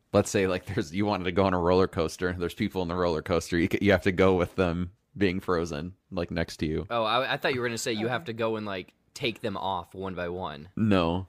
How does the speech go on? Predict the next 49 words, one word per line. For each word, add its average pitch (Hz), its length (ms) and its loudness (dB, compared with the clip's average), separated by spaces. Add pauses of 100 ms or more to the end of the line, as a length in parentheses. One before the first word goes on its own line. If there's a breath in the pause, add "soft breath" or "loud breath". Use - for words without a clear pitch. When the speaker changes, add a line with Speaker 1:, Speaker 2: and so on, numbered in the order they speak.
(120)
Speaker 2:
Okay, 95 380 -4
so - 140 -8
you 143 140 -4
can 139 200 -2
move 175 400 2
people 117 320 -6
while 104 160 0
they're 95 140 -8
still 104 200 -8
frozen, 82 460 -8
huh? 90 180 -6 (1600 soft breath)
Speaker 1:
Yeah, 113 380 6
I 131 80 6
guess 202 220 2
I 214 40 6
don't 190 120 2
know 160 100 2
how 127 240 6
it 101 60 2
would 98 100 2
work. 98 240 0
No, 143 320 4
you 156 140 -2
know 190 100 0
what? 151 300 2
Stuff 160 220 0
doesn't 135 200 -2
move 98 180 0
because 107 240 0
if 110 120 0
there's 143 180 4
a 117 60 0
plane 104 360 0
in 110 140 2
midair, 104 420 6
<laughs> - 20 2
that, 117 340 2
that 135 160 2
thing's 139 260 2
going 98 260 4
down 95 300 2
and 95 100 0
a 98 60 0
bunch 107 220 0
of 101 40 -8
people 98 220 2
are 87 60 2
gonna 80 180 -4
die. 82 380 -4